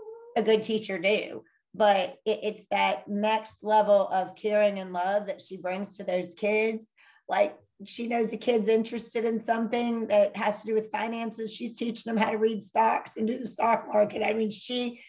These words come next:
she just, I don't wanna say above and beyond 'cause it's who she is as a person,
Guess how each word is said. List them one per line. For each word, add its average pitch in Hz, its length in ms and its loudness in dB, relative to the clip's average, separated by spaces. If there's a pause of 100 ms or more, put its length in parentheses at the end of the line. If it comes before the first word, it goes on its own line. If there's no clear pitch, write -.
(140)
she 254 300 -2
just, - 440 -4 (1800)
I 233 60 4
don't 277 160 4
wanna 262 240 0
say 233 160 0
above 208 340 4
and 208 120 -2
beyond 208 460 -2
'cause 202 200 -4
it's 190 220 -16
who 214 300 0
she 208 240 -6
is 208 160 -2
as 202 140 0
a 190 60 0
person, 285 720 -4